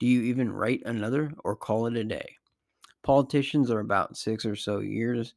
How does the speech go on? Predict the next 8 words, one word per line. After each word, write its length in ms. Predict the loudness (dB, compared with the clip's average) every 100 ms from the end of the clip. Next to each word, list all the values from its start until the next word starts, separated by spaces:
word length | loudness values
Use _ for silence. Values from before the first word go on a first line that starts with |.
| _
tops, 440 | 0 2 0 -6 _ _ _ _
and 120 | -4 -2
that 180 | -2 0
time 340 | 0 0 0
is 140 | -4
spent 320 | -4 -2 -2 -2
on 240 | -4 -6
people 440 | -4 -2 0 -2